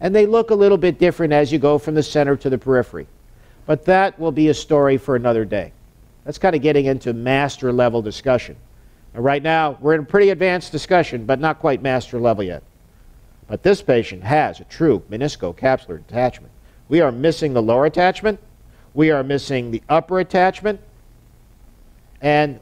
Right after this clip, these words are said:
we're also in a violent pivot shift situation. Let's go over to the medial side and see what that capsule looks like for a moment. We said that when you have a violent pivot shift, you get bleeding in the capsule. There it is.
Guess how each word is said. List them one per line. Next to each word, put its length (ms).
we're 200
also 640
in 420
a 120
violent 520
pivot 300
shift 380
situation. 800
Let's 160
go 160
over 140
to 60
the 80
medial 320
side 300
and 120
see 140
what 140
that 200
capsule 380
looks 260
like 260
for 120
a 40
moment. 380
We 100
said 340
that 200
when 120
you 60
have 140
a 60
violent 380
pivot 220
shift, 260
you 60
get 200
bleeding 280
in 60
the 80
capsule. 500
There 160
it 80
is. 300